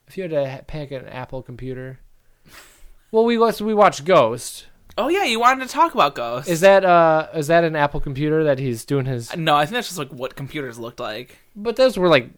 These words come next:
Speaker 1: Macs. Remember, Mac was, like
Speaker 2: Yeah, you used to play Oregon Trail on it.
Speaker 1: Yeah.
Speaker 2: Mm-hmm.
Speaker 1: I don't think P Cs existed, or they
Speaker 2: No.
Speaker 1: people didn't buy them.
Speaker 2: I don't know.
Speaker 1: It was like, it was like Max and, like, Gateway.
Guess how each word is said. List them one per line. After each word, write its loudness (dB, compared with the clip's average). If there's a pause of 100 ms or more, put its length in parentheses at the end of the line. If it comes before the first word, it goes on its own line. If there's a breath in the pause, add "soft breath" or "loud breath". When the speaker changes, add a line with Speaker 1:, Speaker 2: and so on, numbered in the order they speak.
Speaker 1:
Macs. -4 (180)
Remember, -2
Mac 0
was, -2
like -4 (280)
Speaker 2:
Yeah, 0
you 0
used -6
to -16
play -2
Oregon -2
Trail -4
on -8
it. -14
Speaker 1:
Yeah. 2 (220)
Speaker 2:
Mm-hmm. -10 (320)
Speaker 1:
I -8
don't -8
think -10 (1040)
P -6
Cs -10
existed, -8
or -12
they -12
Speaker 2:
No. -4
Speaker 1:
people -2
didn't -8
buy -10
them. -18 (240)
Speaker 2:
I -10
don't -10
know. -10 (1080)
Speaker 1:
It -8
was -2
like, -4
it -6
was -4
like -6
Max -2
and, -6
like, -10
Gateway. -8